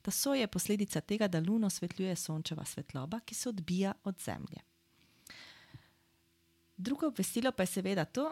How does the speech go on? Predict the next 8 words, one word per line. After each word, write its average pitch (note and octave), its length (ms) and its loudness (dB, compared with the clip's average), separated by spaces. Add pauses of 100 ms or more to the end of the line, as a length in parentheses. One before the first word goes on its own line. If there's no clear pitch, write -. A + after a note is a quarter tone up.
da F#3+ 160 2
bomo F3+ 240 2
konec E3 380 0
meseca F3 360 0
prešli E3+ 300 2
na E3+ 100 4
poletni E3 520 4
čas. - 380 0